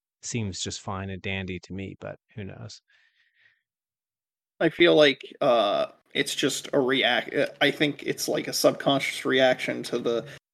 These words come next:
Speaker 2: general undercurrent of a lot of discussion right now. Like, I, this is not a, like, the idea of, like, seri-,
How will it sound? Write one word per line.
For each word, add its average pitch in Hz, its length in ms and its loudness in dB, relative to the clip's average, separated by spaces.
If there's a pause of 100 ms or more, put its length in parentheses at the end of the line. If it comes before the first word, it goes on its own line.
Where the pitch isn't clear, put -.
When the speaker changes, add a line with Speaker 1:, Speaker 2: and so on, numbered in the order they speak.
Speaker 2:
general 135 420 4
undercurrent 131 640 0
of 123 140 -4
a - 20 -4
lot 117 400 -2
of 117 240 -10
discussion - 640 -2
right 131 320 -4
now. 143 420 -2
Like, 131 300 0 (240)
I, 208 500 6
this 175 300 6
is 165 140 4
not 151 420 6
a, 139 500 -2 (220)
like, 110 280 -10 (340)
the 143 120 6
idea 139 460 4
of, 123 420 -4 (140)
like, 113 220 -6
seri-, - 420 0